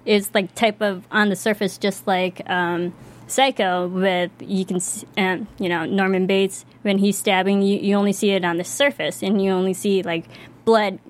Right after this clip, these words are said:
uh, as, you know, fast and whatnot, and, and let the audience use their imagination of how, uh, severe it was. And I kinda got a Hitchcock-esque feel to that. And then in,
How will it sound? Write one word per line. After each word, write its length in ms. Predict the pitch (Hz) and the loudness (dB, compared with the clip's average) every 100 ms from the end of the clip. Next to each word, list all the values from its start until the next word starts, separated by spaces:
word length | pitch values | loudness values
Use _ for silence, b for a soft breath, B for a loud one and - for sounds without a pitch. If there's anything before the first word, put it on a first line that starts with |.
| - | -14
uh, 120 | 202 175 | -10 -4
as, 600 | 196 170 147 190 185 - - - - | -2 0 0 0 -2 -6 -18 -20 -8
you 120 | 190 | -6
know, 100 | 147 | -6
fast 560 | - - 240 190 185 202 | -8 0 2 2 -2 -4
and 160 | 190 | -2
whatnot, 300 | 185 175 180 | 0 0 0
and, 240 | 180 196 196 | 0 0 2
and 240 | 202 202 202 | 2 2 4
let 220 | 214 214 | 2 2
the 220 | 220 202 - | 0 -2 0
audience 500 | 208 208 208 196 190 - B B | 2 4 2 0 -4 -8 B B
use 160 | 233 214 | -2 0
their 120 | 220 | 2
imagination 560 | 202 190 202 190 190 190 | 2 0 0 -2 0 -2
of 140 | 170 | -2
how, 420 | - 190 180 156 - b b - | 2 2 2 0 -6 b b -6
uh, 120 | 185 | -6
severe 500 | - 196 185 254 247 | -4 -2 2 4 2
it 140 | - 190 | 2 0
was. 260 | 180 180 | 0 0
And 100 | 190 | 0
I 220 | 190 185 190 | 2 0 0
kinda 440 | - 240 247 220 - - - | 0 2 2 -2 -8 -20 0
got 180 | 220 208 | 2 4
a 120 | 180 | 0
Hitchcock-esque 1160 | - 220 - - 196 180 - - 185 - - - - | 0 -2 -2 0 2 2 -2 -2 -2 -2 -10 -16 -20
feel 280 | - 220 196 | 0 2 2
to 160 | 190 180 | -2 -2
that. 220 | 165 - B B B | -2 -2 B B B
And 300 | 208 196 196 | 0 2 4
then 180 | 208 202 | 4 2
in, 520 | - 202 196 190 180 | 2 2 4 2 0